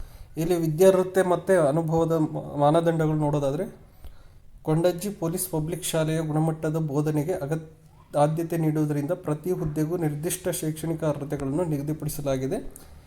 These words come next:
ಇಲ್ಲಿ ಭಾಷಾ ಶಿಕ್ಷಕರು ಬಂದ್ಬಿಟ್ಟು ಇಂಗ್ಲೀಷು, ಕನ್ನಡ, ಹಿಂದಿ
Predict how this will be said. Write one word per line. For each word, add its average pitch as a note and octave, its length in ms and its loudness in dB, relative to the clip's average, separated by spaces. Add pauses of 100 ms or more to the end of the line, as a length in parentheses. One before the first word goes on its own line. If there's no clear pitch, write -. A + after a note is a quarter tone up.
(320)
ಇಲ್ಲಿ F3+ 320 0
ಭಾಷಾ D3 360 2
ಶಿಕ್ಷಕರು D#3+ 540 -2
ಬಂದ್ಬಿಟ್ಟು D3+ 640 -2
ಇಂಗ್ಲೀಷು, D#3+ 540 0
ಕನ್ನಡ, D#3 400 0
ಹಿಂದಿ D3+ 520 -2